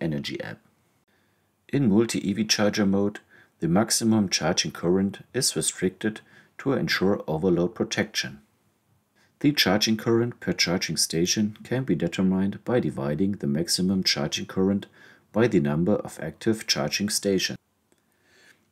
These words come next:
In the example, you can see that the charging current is restricted when there is a nominal current of thirty-five ampere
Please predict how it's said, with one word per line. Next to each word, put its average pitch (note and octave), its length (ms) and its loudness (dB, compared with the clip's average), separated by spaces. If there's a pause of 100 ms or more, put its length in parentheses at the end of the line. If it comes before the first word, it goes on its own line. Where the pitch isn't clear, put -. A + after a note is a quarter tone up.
In D3+ 140 2
the A#2 120 4
example, G#2+ 720 2
you G3+ 140 0
can E2 220 -2
see A2 380 2 (460)
that A#2+ 120 -2
the - 100 2
charging F2+ 460 0
current A2 440 2
is - 240 -4
restricted - 640 -4 (400)
when A#2+ 160 2
there F#2 180 6
is - 140 -2
a D2+ 60 -4
nominal F#2+ 400 2
current G#2 460 2
of - 140 -12
thirty-five A#2 720 -2
ampere - 480 0